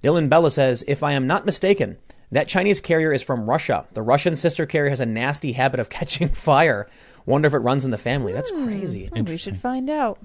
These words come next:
Speaker 1: Baco says, "Can the U S military not flex next to my small thirty-six mile long island? Also, soy for the soy god, beanies for the beanie throne." <laughs> Excellent.
Speaker 3: <laughs>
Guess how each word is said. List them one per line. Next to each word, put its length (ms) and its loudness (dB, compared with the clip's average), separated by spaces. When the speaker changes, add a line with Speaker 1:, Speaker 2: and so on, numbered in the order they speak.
Speaker 1:
Baco 320 6
says, 420 6
"Can 120 4
the 60 2
U 100 8
S 100 6
military 360 4
not 220 0
flex 460 -2
next 200 -2
to 80 -4
my 120 0
small 400 2
thirty-six 500 0
mile 300 -2
long 260 2
island? 420 -2
Also, 420 2
soy 420 2
for 160 0
the 120 0
soy 300 2
god, 380 0
beanies 360 -2
for 120 0
the 100 0
beanie 320 0
throne." 540 4
<laughs> 40 -10
Excellent. 760 0
Speaker 3:
<laughs> 60 -2